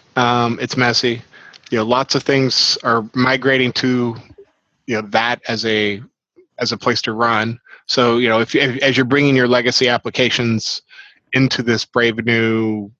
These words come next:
scheduler container world, you know, Mesos looks appealing because, uh, it takes, you know, it, it's like, well, we can just do, you know, we, we have a lot of, uh,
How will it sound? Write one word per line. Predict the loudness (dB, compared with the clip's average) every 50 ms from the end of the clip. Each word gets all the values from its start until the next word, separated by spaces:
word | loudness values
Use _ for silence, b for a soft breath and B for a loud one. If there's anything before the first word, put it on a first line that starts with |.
| _ _ _ _ _ -6
scheduler | -4 -4 -2 -2 -4 -2 -2 0 2 2 2 0
container | 0 -4 -4 -2 0 0 0 2
world, | 2 2 4 4 4 4 2 2 0 -2 -8 -16 B B B B B B B B B B B B _ _ _ _ _ _ _ _ _ _ _ _ _ _
you | 2
know, | 4 4
Mesos | 4 4 4 2 2 0 2 2
looks | 2 2 2 0 -2 -2 -2
appealing | -4 0 2 2 4 4 4 2 2 0
because, | 0 -2 -2 0 2 2 4 2 2 0 -4 -6 -8 b b b b b b b _ _ _ _
uh, | -2 0 2 2 2 2 2 2 0
it | -2 -2
takes, | 0 -2 0 0 -2 -2 -2 -2 -4 -8 -6 _
you | -2
know, | -2 -2 -2 -2
it, | -2 -2 -2 -2
it's | -4 -4 -4 -4
like, | -4 -4 -2
well, | 0 2 4 4 4 4 2 0 -2 _ _ _ _ _ _
we | -4 -2 -2 0
can | 0 0 0
just | 0 -2 -4 -4 -6
do, | -4 -4 -4 -4 -6 -8 -10 -12 -16 _ _ _ _ _ _ _
you | -10 -10
know, | -10 -12 -14 _ _ -20 -20 -20 _ _ _ _ _ _ _ _ _ -14
we, | -10 -6 -2 2 4
we | 4 4 4 4
have | 2 2 2
a | 2 2
lot | 4 4 4 4 4
of, | 2 2 2 0
uh, | 0 2 2 2 2 0 -2